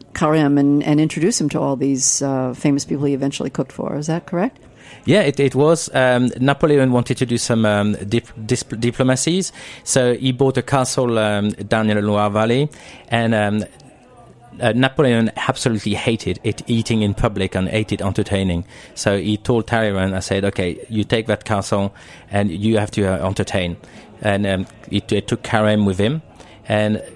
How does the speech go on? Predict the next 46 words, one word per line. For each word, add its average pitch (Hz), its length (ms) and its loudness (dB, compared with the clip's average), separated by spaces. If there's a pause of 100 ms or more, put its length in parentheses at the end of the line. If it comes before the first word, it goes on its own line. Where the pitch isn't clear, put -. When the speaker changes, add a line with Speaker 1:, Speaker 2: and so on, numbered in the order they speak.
(320)
Speaker 2:
it 120 120 -2
was 117 320 2
the 113 80 0
f-, - 240 -8
um, 107 260 2
Carême 123 360 2
had 107 120 -2
to - 60 -8
create 113 380 0
some, 101 260 -2
uh, 82 60 -2
different 107 380 0
menus. 104 520 0 (360)
Uh, 90 280 0
every 120 260 0
day 101 200 0
they 95 120 0
have 95 160 -2
to 110 100 0
entertain. 95 580 -2 (520)
Uh, 92 280 0 (500)
all 131 160 2
the 123 100 0
biggest 123 340 0
decision, 104 640 0 (160)
and 139 100 -2
I - 20 0
think, 208 200 0
I 120 40 0
think 131 240 -2
it's - 280 -4
still - 400 -2
the 107 80 0
same 113 300 0
today. 127 380 -2 (340)
Most 135 260 2
of 117 120 -2
all 117 140 2
the 110 100 -2
biggest 113 360 -4
deci-, 95 540 -4
uh, 80 60 -10 (280)
political 117 420 0
decision 92 500 -2 (520)
didn't 139 220 2
happen 104 500 0